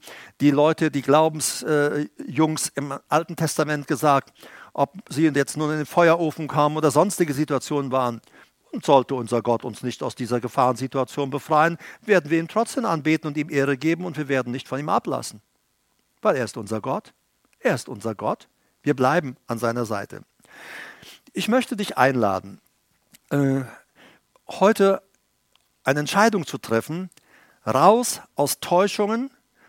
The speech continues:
und Verfälschungen. Da, wo du dir Dinge vielleicht auch zurechtgebogen hast, dass es passt, ja. So, das geht in alle Bereiche unseres Lebens hinein. Ich will keine weiteren Beispiele jetzt bringen, könnte ich aber, aber das würde die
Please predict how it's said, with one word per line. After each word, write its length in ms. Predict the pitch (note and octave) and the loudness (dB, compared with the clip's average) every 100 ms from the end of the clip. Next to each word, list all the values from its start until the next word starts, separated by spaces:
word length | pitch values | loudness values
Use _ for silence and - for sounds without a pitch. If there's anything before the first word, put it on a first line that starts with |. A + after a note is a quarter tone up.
| _ | _
und 160 | - D3 | -6 -4
Verfälschungen. 920 | - E3 - C3+ C3+ - G2 F#2+ - _ _ - | 0 0 2 0 0 -8 -12 -12 -18 _ _ -2
Da, 240 | D3+ F3+ | 2 2
wo 120 | F3+ | 0
du 180 | F3 F3+ | -4 -6
dir 280 | E3+ D#3+ F3+ | -6 0 2
Dinge 260 | D#3 F#3 F3 | 2 -2 -4
vielleicht 360 | F3+ F3 - | -2 -4 -2
auch 80 | F3 | -8
zurechtgebogen 920 | - F3 G3+ - - D#3+ C3+ C3+ A#2+ | -6 0 2 0 -4 -6 -4 -6 -4
hast, 160 | A#2+ - | -6 -6
dass 260 | - - | -8 -10
es 340 | - E3 - - _ | -14 -12 -12 -14 _
passt, 500 | - C#3 - - - - | 2 2 2 -6 -16 -6
ja. 260 | A#2 C3+ - _ - - | -4 -4 -8 _ -20 -12
So, 300 | - D#3 C#3+ - - _ _ _ _ _ - | 2 4 4 -2 -20 _ _ _ _ _ -6
das 220 | D#3+ - | -4 -4
geht 360 | - D3 F#3+ F#3 | -8 -2 0 0
in 120 | - | 2
alle 220 | G3+ A#3 | 4 4
Bereiche 440 | E3+ D3 D#3 D#3 | 4 4 4 2
unseres 240 | C#3 B2+ - | -4 -4 -2
Lebens 300 | C3 C#3 - | -2 -2 -4
hinein. 260 | A#2 A2+ | -2 -2
Ich 140 | A#2+ C#3 | -4 -8
will 100 | C#3 | -12
keine 320 | - D#3 D3+ | -2 0 2
weiteren 340 | C#3+ C#3 C3 | 2 2 -2
Beispiele 420 | A#2+ D3 - C3 C3 | 0 -2 -2 -6 -4
jetzt 180 | B2 | -4
bringen, 260 | - D#3+ D3+ - - _ | -4 -4 -4 -14 -20 _
könnte 280 | - F3 E3+ | -2 -2 -2
ich 140 | D#3 D#3+ | -2 -2
aber, 220 | C#3+ C#3 | 0 0
aber 140 | A#2+ | -2
das 220 | B2+ A#2 | -4 -6
würde 180 | C3 A#2+ | -6 -6
die 220 | A2+ A2+ | -6 -8